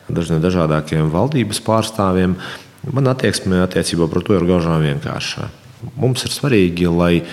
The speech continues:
tās plāksnes nevienam nekristu uz galvas. Viņu ir nepieciešams sakārtot. Kurš to veiks un par kādu naudu,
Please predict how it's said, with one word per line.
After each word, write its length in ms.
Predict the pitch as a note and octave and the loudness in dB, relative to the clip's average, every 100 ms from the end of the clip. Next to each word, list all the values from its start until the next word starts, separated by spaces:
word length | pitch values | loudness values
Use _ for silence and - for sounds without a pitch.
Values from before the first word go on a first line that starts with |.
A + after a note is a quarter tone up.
| - - - - | -14 -16 -20 -6
tās 240 | D#2+ D#2 | -4 -2
plāksnes 680 | - G2+ B2 G#2+ - F#2 - | 0 2 2 0 -2 -2 0
nevienam 400 | F#2 A#2 G2+ D#2 | 2 2 2 2
nekristu 480 | E2 F2 - - - | 2 0 -6 -8 -10
uz 80 | - | -8
galvas. 460 | C2+ C2+ - - - - - - - - - - C3+ C3 | -4 -4 -4 -10 -12 -16 -20 -20 -20 -20 -20 -12 -8 -2
Viņu 320 | C#3+ B2 F2+ | 2 4 4
ir 80 | G2 | 2
nepieciešams 800 | G2+ D2+ - C#2+ - C3+ - - - | 0 -4 -4 -4 -6 -8 -10 -10 -6
sakārtot. 880 | - A#2+ A#2+ F2 D#2+ - - - - - - - - - - C3+ - | -2 -2 -2 -4 -4 -10 -12 -12 -16 -20 -20 -20 -20 -20 -10 -8 2
Kurš 240 | F3+ - - | 2 2 2
to 80 | F2+ D#2+ | 2 4
veiks 460 | D#2+ D2+ - - - - - - | 2 0 -4 -6 -10 -20 -20 -8
un 80 | F2 | -6
par 160 | F#2+ | -6
kādu 320 | - A2+ F2 | 0 0 2
naudu, 540 | F2+ B2 F#3 G2+ F2 | 0 2 2 2 -2